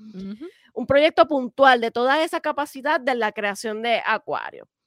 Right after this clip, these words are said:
Speaker 2: Así que, además, coinciden en una inteligencia notable, así que se respetan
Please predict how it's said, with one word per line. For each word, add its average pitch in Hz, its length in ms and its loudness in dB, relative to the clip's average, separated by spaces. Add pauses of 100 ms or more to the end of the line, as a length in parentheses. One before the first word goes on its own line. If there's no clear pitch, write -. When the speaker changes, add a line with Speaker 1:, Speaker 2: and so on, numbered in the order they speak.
(180)
Speaker 2:
Así 262 260 -2
que, 254 260 -2
además, 262 800 2 (180)
coinciden 262 880 -2
en 233 140 -4
una 233 160 -4
inteligencia 262 720 -8
notable, 220 720 0 (500)
así 254 240 -4
que 262 140 -6
se 285 120 -6
respetan 320 680 -2